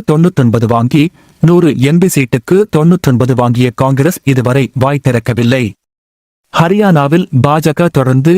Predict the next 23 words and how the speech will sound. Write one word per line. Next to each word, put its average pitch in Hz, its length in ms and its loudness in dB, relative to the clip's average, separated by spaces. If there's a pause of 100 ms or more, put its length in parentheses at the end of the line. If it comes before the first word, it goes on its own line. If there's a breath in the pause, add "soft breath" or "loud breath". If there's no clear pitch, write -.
மூன்றாவது 139 580 2
முறையாக 135 540 0
வரலாறு 120 560 0
காணாத 147 440 0
வெற்றியை 117 440 -2
பெற்றுள்ளது. 123 580 -2 (600)
அதே 151 280 -2
முடிவுகள் 135 440 0 (180)
மகாராஷ்டிரா 156 760 0
மற்றும் 131 400 -2
ஜார்க்கண்ட் 151 500 -2
அடுத்ததாக 127 600 -2
நடக்கும் 127 460 0
என்று 127 320 0
கூறுகின்றன. 131 520 0 (960)
இந்த 185 300 2
முடிவுகள் 139 540 0
ஹரியானாவில் 165 800 0
காங்கிரஸ் 143 460 -2
வென்ற 123 280 0
பகுதிகளையும் 120 640 0 (400 loud breath)
ஜம்மு 170 320 2
காஷ்மீரில் 147 560 0